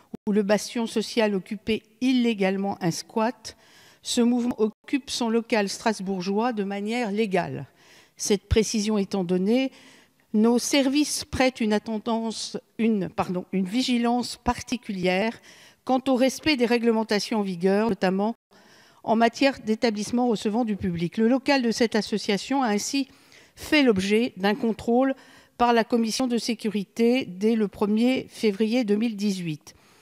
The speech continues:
Je réaffirme que les associations ou groupements de fait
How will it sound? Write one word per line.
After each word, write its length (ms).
Je 140
réaffirme 760
que 140
les 200
associations 920
ou 160
groupements 420
de 140
fait 520